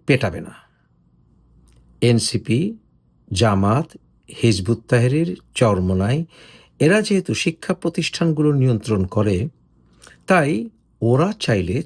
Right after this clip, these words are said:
ছাত্রদল এবং বিএনপিকে পিটিয়ে হাড্ডি ভাঙার ক্ষমতা এখন রাখে, বিএনপির যত বড় জনসমর্থনই থাকুক না কেন। কারণ কারো বাপ, কারো হাজব্যান্ড,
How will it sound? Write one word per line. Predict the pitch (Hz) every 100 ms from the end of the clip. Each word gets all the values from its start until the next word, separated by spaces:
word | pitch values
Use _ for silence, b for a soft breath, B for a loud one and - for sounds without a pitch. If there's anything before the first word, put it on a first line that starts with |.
| -
ছাত্রদল | - 104 - - 87 95 95 160 - b b b
এবং | 165 180 160 95
বিএনপিকে | 92 131 117 101 90 110 _
পিটিয়ে | - 175 - 107
হাড্ডি | 104 104 90 127
ভাঙার | 104 101 113
ক্ষমতা | 131 - 107 92 95
এখন | 82 - 95
রাখে, | 98 92 - - _ _ _ -
বিএনপির | 113 156 139 160 - -
যত | 139 131
বড় | 123 110 151 B B B -
জনসমর্থনই | 95 110 104 - 98 95 - 151
থাকুক | - 107 - -
না | 92
কেন। | 90 92
কারণ | 95 - 107 90 113 208 _ _ _ _ _ _ B B B B B B B B B B _ -
কারো | 160 160
বাপ, | 127 151 151 151 -
কারো | 143 135 139
হাজব্যান্ড, | 127 131 120 120 143 139 139